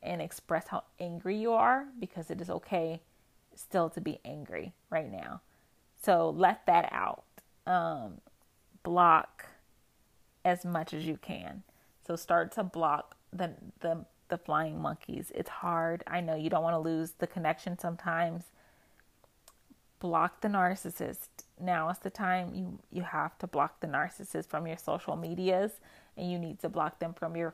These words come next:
phone. Um, you probably still do want some type of contact, but it's easier to not have the contact. It's hard. It is hard, but it will get better.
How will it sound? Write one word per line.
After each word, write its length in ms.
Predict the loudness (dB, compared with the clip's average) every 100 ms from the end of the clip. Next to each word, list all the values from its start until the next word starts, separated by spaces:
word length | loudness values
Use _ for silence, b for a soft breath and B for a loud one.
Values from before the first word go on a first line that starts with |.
| -6
phone. 440 | -6 -4 -8 -12 -14 b b b b -6
Um, 460 | -2 0 0 -2 -8 -16 -8
you 120 | 2
probably 440 | 8 8 8 0
still 240 | 0 0 0
do 240 | 0 -4
want 300 | -2 -4 -4
some 160 | -8 -4
type 200 | -4 -4
of 160 | -12
contact, 540 | -4 -4 -2 -2 -4 -6 -6
but 100 | -4
it's 240 | -4 -8 -8
easier 480 | -6 -4 -4 -6 -10
to 180 | -8 -8
not 400 | -2 0 0 -4
have 360 | -8 -2 -2 -4
the 100 | -10
contact. 680 | -10 -6 -6 -6 -10 -8 -10
It's 140 | -10
hard. 420 | 0 4 4 2 -4
It 100 | -4
is 160 | -2 -2
hard, 420 | -4 -4 -4 -8 -18 b b b b _ 0
but 140 | 2
it 100 | 4
will 140 | 2 0
get 240 | 0 -6
better. 440 | -2 0 -2 -4